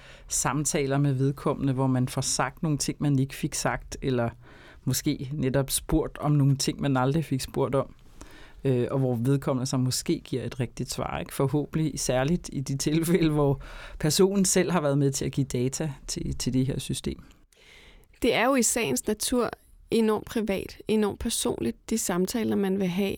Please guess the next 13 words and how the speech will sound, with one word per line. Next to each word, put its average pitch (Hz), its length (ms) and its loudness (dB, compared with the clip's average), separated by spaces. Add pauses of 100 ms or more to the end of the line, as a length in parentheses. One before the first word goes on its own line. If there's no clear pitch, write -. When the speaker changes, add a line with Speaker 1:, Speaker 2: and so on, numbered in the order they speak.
Speaker 2:
med, 202 420 2
med 196 260 2
en 190 80 -2
afdød, 196 640 -2
kært, - 280 -2 (240)
nær 202 420 0
på - 80 -4
en 190 120 0
eller 196 120 -2
anden 190 140 0
måde. 185 260 0
Altså, 190 260 -2
hvad, 233 240 -2